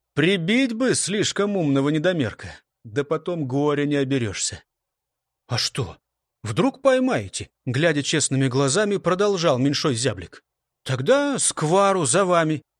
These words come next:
Они с братейкой были уверены, что ветер скоро назовет Ознобишину долю. Да непременно за утренней вытью, когда все сядут к столу.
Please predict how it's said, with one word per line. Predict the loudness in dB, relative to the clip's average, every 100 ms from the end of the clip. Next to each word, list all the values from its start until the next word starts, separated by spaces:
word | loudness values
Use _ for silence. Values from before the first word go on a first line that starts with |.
| _ _ _ _ _ _ _ _
Они | -4 -2 0 -2
с | -2
братейкой | 0 0 -2 -2 -2 -2
были | -2 0
уверены, | 0 2 2 2 0
что | 0 0
ветер | 0 0 0 0
скоро | -2 0 2 2
назовет | 2 2 0 0 -2 -2
Ознобишину | -2 -4 -4 -4 -4 -6
долю. | -4 -6 -8 -14 _ _ _
Да | -4 0
непременно | 2 2 2 2 2 2 2
за | 4
утренней | 2 0 -2 0 0
вытью, | 0 -2 -2 -4 -6 -6 _ -4
когда | -2 0 0
все | -2 -2 0
сядут | 0 0 -2 -4
к | -6
столу. | -4 -2 -2 -4